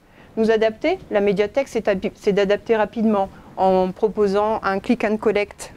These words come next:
drive et une livraison pour nos aînés à domicile. Pour délivrer des livres et continuer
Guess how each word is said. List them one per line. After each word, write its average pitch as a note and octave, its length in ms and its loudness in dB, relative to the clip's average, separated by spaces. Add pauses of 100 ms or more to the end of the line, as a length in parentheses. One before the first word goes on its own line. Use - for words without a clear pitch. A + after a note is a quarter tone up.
(200)
drive G3+ 560 -4 (560)
et G#3+ 220 0
une A3 100 6
livraison G#3+ 600 2
pour A3 140 0
nos G3+ 140 4
aînés G#3 340 2
à G#3 60 2
domicile. F#3 580 0 (640)
Pour G#3+ 100 2
délivrer A#3 440 2
des A#3+ 140 0
livres A3+ 500 0 (440)
et A3 300 2 (260)
continuer A#3 800 0